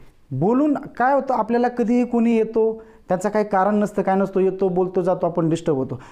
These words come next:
पण आपण प्रत्येकाला उत्तर देत बसायचं नाही, आपण आपल्या कार्यातनं त्याचं उत्तर द्यायचं. आपण प्रत्येक वेळेस सक्सेस रेशो काय असतं आपलं, आपण एखादा बोलला, त्याला काय बोलतो, "नाही, नाही, असं नाही, तसं नाही."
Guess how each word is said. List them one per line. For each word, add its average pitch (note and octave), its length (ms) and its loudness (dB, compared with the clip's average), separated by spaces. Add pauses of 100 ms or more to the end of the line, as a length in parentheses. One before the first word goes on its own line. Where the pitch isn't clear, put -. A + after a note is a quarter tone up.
(120)
पण C4 160 0 (200)
आपण C4+ 300 0
प्रत्येकाला C4+ 480 -2
उत्तर C4 300 -2
देत B3+ 120 0
बसायचं F3 420 -2
नाही, C3+ 140 -6 (260)
आपण A3+ 420 0 (100)
आपल्या A3 300 0
कार्यातनं G#3+ 520 0
त्याचं F3 200 0
उत्तर D3+ 220 0
द्यायचं. C3+ 260 -2 (360)
आपण G3+ 280 -2
प्रत्येक A3 380 -2
वेळेस A#3 220 -2
सक्सेस G#3+ 320 -2
रेशो G#3 240 0
काय F#3+ 180 0
असतं G3+ 200 -2
आपलं, G3 380 2
आपण F#3 280 -2
एखादा F#3+ 240 0
बोलला, F3 300 2
त्याला F3 200 0
काय F3+ 120 0
बोलतो, E3+ 280 0
"नाही, E3+ 160 2
नाही, E3+ 120 2
असं D#3+ 260 0
नाही, E3 180 0
तसं D#3+ 120 0
नाही." D3 120 -4